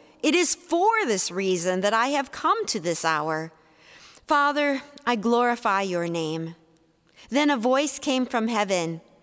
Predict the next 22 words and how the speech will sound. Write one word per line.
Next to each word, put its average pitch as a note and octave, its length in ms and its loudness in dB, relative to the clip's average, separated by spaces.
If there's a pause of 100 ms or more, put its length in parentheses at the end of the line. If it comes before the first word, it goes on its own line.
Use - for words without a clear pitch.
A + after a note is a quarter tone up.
(300)
"I F3+ 240 0
have B3 480 0
glorified E3 880 0
it, E3 280 -2
and F3 260 -2
I E3+ 260 0
will G3+ 320 -2
glorify G3+ 760 0
it F3+ 280 -4
again." D#3+ 640 -6 (640)
The D4+ 120 0
crowd E4 480 0
standing C4 600 0
there F3+ 200 2
heard E4+ 360 0
it C3+ 220 -4 (160)
and B3 200 2
said B3+ 360 2
that G3+ 240 -2
it G3 140 0
was A3 260 0
thunder. G3 760 0